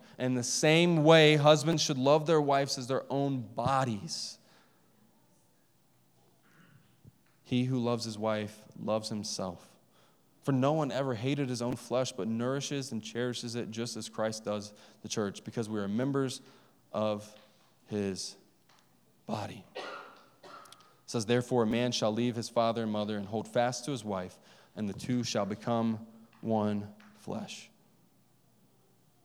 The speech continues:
Love her and cherish her just as she were yourself. I mean, that's, that's weighty, right? And it's in that, right, that submission needs to take place and that godly leadership.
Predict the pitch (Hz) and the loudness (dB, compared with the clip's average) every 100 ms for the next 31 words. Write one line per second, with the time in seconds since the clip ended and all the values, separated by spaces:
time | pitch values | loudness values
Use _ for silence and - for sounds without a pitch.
0 | _ _ _ _ _ - - - _ 120 | _ _ _ _ _ -20 -20 -20 _ 4
1 | 131 131 139 127 113 - 127 123 - 113 | 4 4 2 0 0 0 0 0 0 -4
2 | 104 117 113 117 107 - 120 117 117 87 | -4 -4 -6 -6 -6 -2 -2 -2 -4 -4
3 | 110 110 101 - - 101 87 - - - | -4 -4 -6 -6 -6 -6 -8 -12 -20 -20
4 | _ _ _ 131 143 151 147 - - - | _ _ _ 0 4 4 2 -6 -14 -2
5 | 143 113 117 113 139 156 139 101 76 104 | 0 0 -4 -4 -2 -2 -2 -4 -6 -4
6 | 107 135 - - - _ - 185 190 - | -4 -4 -8 -20 -20 _ 0 4 4 4
7 | - 170 196 208 135 127 117 113 120 139 | -2 2 4 2 2 2 0 0 0 0
8 | 160 - - - - - - - - - | -2 -14 -20 -20 -20 -20 -18 -16 -16 -4
9 | - 135 - 151 160 196 175 131 117 98 | -2 0 2 4 6 4 4 2 0 -4
10 | 107 107 98 - 95 - - - - _ | -8 -8 -10 -12 -14 -14 -16 -18 -20 _
11 | _ _ _ _ _ _ - 147 135 117 | _ _ _ _ _ _ 0 0 0 -2
12 | 127 139 139 147 139 - 123 135 117 - | 2 2 2 0 0 -2 -2 -2 -2 -8
13 | 95 - | -12 -16